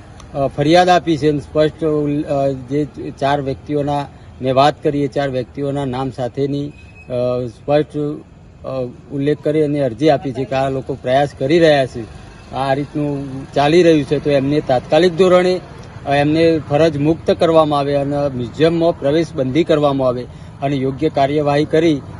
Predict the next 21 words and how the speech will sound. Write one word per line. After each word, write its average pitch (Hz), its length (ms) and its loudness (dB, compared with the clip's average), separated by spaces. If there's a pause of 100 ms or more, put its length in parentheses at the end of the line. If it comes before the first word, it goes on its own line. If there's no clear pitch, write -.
(120)
અને 135 180 -2
એમના 139 260 0
પર 139 140 -4
એક્શન 131 280 -4
લેવામાં 143 760 2
આવે 160 120 6
એવી 147 220 0
રજૂઆત 143 480 0
કરી 160 220 2
છે. 139 120 -4 (400)
અને 131 380 0
અત્યારે 143 920 0
અમને 143 260 0
જાણવા 135 300 -2
મળ્યું 147 240 -2
છે 151 100 -2
કે 131 60 -10
બે 139 240 -2
કર્મચારીને 143 800 -4
તો 143 120 -4
લગભગ, 139 440 -4